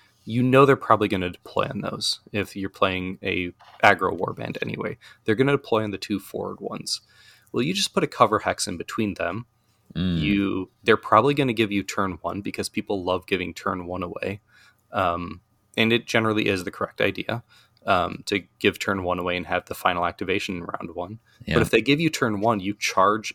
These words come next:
Speaker 1: in between two fighters onto a cover hex. If you get to push one away,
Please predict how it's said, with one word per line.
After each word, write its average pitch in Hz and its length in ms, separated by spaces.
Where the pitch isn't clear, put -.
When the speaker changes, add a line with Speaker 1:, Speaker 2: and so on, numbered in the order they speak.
Speaker 1:
in 113 180
between 117 360
two 120 160
fighters 90 500
onto 98 300
a 95 60
cover 90 320
hex. - 400
If 113 160
you 98 60
get - 120
to - 80
push - 280
one 113 100
away, 101 380